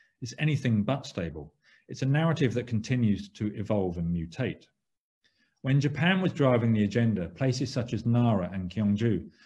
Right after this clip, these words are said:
were given prominence and visibility and became part of the Silk Road, Mar-, the Maritime Silk Road history.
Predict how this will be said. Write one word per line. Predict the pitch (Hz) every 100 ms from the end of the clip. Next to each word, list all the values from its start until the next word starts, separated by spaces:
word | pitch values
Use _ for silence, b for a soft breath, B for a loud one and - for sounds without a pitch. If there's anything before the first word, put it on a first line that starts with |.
| B
were | -
given | 107 123 104 98
prominence | 123 120 87 80 -
and | 98
visibility | 90 87 110 110 - 73 71 _ _ _ _ _ _ _ -
and | 104
became | 107 120 117 107
part | 113 98
of | 90
the | 87
Silk | - 107 -
Road, | 90 85
Mar-, | 95 92 -
the | 123 117
Maritime | 117 104 107 90
Silk | - 98 -
Road | 87 -
history. | 131 - 78